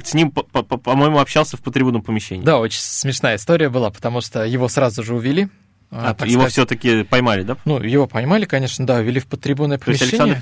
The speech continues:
Speaker 1: Трусова должна была испугаться из-за охранников. <laughs> Наверняка они тоже вряд ли были на коньках.
Speaker 2: Вот, и мы, мы ждём Александру в микс-зоне, и, и мы такие спрашиваем: «А что за парень?» И нам такие говорят: «Да мы не знаем, его вон к вам ведут».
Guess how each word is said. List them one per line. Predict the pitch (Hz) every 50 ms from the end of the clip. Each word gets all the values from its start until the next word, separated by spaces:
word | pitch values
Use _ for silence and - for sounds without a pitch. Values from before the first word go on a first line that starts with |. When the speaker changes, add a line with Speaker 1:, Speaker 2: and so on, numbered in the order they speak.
| 135 135 139
Speaker 1:
Трусова | - - 131 120
должна | 127 123 - 131 127
была | 120 123 127 120
испугаться | 117 - - 120 127 123 120 - - 120 117 113 113
из-за | 110 107 110 113 113 113 110 104
охранников. | 107 - - 151 151 139 117 - - - -
<laughs> | 156 -
Наверняка | - 156 139 135 139 147 151 147 175 170
они | 160 151 139
тоже | 143 143 131
вряд | 127 120 123 117 -
ли | 113
были | 110 117 110
на | 107 110
коньках. | 98 117 117 110 110 98 - - - - - - 240 285 269 226 170
Speaker 2:
Вот, | 165 131 123 160 151 117 -
и | 120
мы, | 123 151 165 - - _ _ -
мы | - 135 131 139
ждём | 120 117 135 151 143 131 123 120 113 107
Александру | 117 120 120 - - 139 135 127 131 123 123 120 120 117
в | 117 113 123
микс-зоне, | 131 127 117 117 127 151 190 214 226 190 143 123 -
и, | - 123 120 123 123 120
и | 120
мы | 123 127
такие | 123 120 - 143 135
спрашиваем: | - - 147 - 120 120
«А |
что | - - 185
за | 170 180
парень?» | - 196 160 117 98 98 - - - - - - _ _
И | -
нам | 127 127
такие | - 131 - 139 135
говорят: | 139 127 131 120 107 107 _
«Да | - 127
мы | 147 170
не | 165
знаем, | 147 165 220 233 175 127
его | 131 147 151
вон | 143 160 156 139 - - _ _ _ -
к | -
вам | 131 147 165 143 117
ведут». | 92 101 113 104 104 110 104